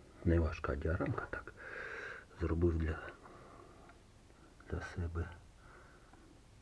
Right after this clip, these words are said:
за настроєм. Так, наступна діарама, це теж зимова.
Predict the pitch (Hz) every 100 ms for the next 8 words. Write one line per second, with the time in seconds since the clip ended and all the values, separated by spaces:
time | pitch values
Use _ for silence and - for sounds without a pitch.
0 | - - - - - - 95 87 - -
1 | - - - - - - - - - -
2 | - - - - - - - 92 82 -
3 | - - 107 101 - - 101 - 92 95
4 | 98 95 95 87 87 - 98 - 85 -
5 | - - - 85 90 123 175 170 151